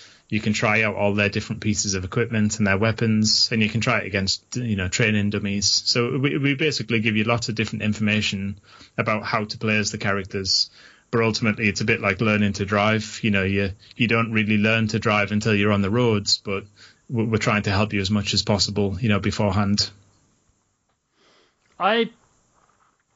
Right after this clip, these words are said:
Speaker 2: really loved the tutorial because it taught me a lot about each different character and their strengths and weaknesses, and I,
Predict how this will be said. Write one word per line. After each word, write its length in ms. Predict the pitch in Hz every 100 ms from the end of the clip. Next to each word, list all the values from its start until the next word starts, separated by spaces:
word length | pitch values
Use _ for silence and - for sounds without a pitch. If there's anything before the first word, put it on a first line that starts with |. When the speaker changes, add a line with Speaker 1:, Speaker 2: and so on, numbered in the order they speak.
| _
Speaker 2:
really 360 | 147 185 185 151
loved 280 | 135 120 101
the 80 | 113
tutorial 640 | - 107 - 117 107 98
because 320 | 98 101 113
it 120 | 117 -
taught 220 | 120 113
me 140 | 101
a 80 | 101
lot 320 | 104 98 -
about 300 | 101 92 92
each 260 | 95 104 - -
different 380 | 104 - 104 -
character 420 | 98 101 - 98
and 80 | 92
their 100 | 92
strengths 340 | - 104 95
and 120 | 104 101
weaknesses, 520 | 107 104 - 104 127
and 100 | 120
I, 240 | 117 113